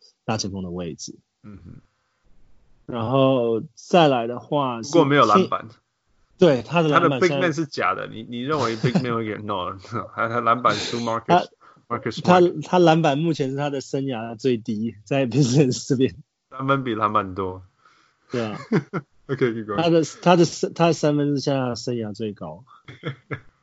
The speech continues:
Speaker 2: 完全放弃篮板了。
Speaker 1: 对啊。然后再来的话就是，嗯，Kings 的那个 Bogdan Bogdanovic。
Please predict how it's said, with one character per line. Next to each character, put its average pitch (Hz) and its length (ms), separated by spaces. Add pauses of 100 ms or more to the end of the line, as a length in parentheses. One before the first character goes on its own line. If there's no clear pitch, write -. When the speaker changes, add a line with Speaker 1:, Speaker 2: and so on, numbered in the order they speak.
(160)
Speaker 2:
完 127 180
全 127 240
放 131 240
弃 123 180
篮 107 240
板 117 180
了。 113 80 (500)
Speaker 1:
对 110 100
啊。 85 120 (680)
然 123 120
后 143 180
再 160 200
来 131 120
的 127 40
话 135 260
就 135 140
是， 131 360
嗯， 104 380 (380)
Kings 170 380
的 117 420
那 123 140
个 110 240
Bogdan 143 480
Bogdanovic。 123 1000